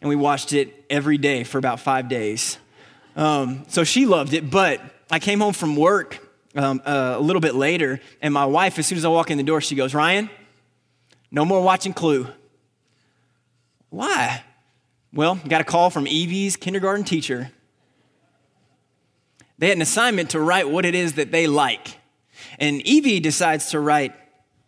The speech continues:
'I like watching Clue with my dad because of all the murdering.'" That one didn't go over so well. And so, um,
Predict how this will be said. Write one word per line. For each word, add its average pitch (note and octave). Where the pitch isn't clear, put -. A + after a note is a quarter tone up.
'I G3+
like G3
watching E3+
Clue D#3+
with D3
my D3
dad E3
because D#3
of D3+
all E3+
the D#3
murdering.'" C#3
That G3
one G#3+
didn't G#3
go F#3
over G3
so G#3
well. G#3+
And E3
so, F3
um, C#3+